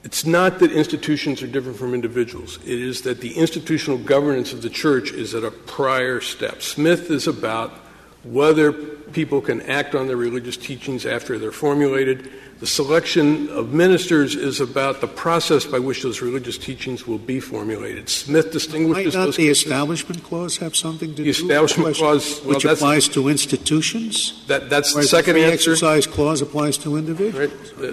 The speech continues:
Speaker 1: the, this Court has relied on both free exercise and establishment. Serbian, Kedroff, Kreshuk, Gonzalez. There's a long line of cases all the way back to Watson distinguishing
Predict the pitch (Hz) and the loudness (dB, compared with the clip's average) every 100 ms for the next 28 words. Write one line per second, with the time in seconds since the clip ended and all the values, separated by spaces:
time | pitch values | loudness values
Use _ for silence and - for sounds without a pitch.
0 | - - 71 - - - - - 95 143 | -10 -14 -16 -14 -14 -14 -14 -12 -8 -6
1 | 143 165 - 165 147 156 147 147 143 131 | -4 0 6 6 8 6 6 6 4 4
2 | 127 156 170 - 143 143 214 117 143 131 | 6 8 6 4 0 0 0 -2 0 0
3 | 139 147 147 - 135 135 139 - 139 - | 0 0 0 0 0 0 -2 -2 -6 -6
4 | - - - - 165 160 156 151 147 - | -14 -18 -10 0 4 4 4 0 -2 0
5 | 151 143 143 131 - 160 143 - 143 120 | -2 0 -2 -4 -4 -2 -2 -2 -4 -6
6 | 127 131 135 135 - 127 131 123 127 156 | -6 -2 0 -2 -2 -4 -4 -4 2 4
7 | 175 175 156 156 143 139 123 135 - 127 | 4 4 4 2 2 0 -2 -8 -4 -2
8 | 143 147 135 135 135 117 123 123 - 120 | 2 2 0 -2 -2 -2 -2 -4 -6 -10
9 | - - - - - 120 - 151 156 147 | -12 -20 -20 -20 -12 -8 -2 0 2 2
10 | 143 147 131 | 0 -2 -4